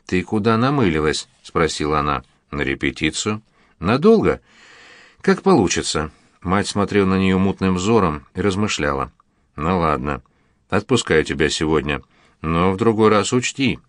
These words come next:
эта твоя самодеятельность мне во где».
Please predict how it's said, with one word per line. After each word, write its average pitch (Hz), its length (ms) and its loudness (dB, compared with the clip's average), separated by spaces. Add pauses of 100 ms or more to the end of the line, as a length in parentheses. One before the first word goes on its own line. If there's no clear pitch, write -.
(260)
эта 85 300 0
твоя 104 220 0
самодеятельность 90 880 -2
мне 104 180 2
во 123 200 0
где». 71 320 -4